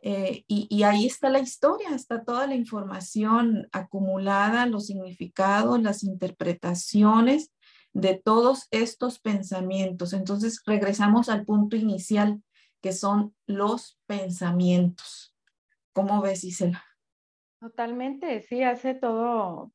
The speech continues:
Speaker 2: todo el sentido, eh, porque finalmente todo ocurre, está ocurriendo en nuestra mente.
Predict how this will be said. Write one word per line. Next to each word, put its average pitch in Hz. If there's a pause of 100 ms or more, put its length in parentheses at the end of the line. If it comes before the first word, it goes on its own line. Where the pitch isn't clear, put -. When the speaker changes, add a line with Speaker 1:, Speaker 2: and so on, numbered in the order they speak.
Speaker 2:
todo 208
el 220
sentido, 202 (540)
eh, 208
porque 214
finalmente 247
todo 208 (100)
ocurre, 208
está 233
ocurriendo 233
en 262
nuestra 220
mente. 247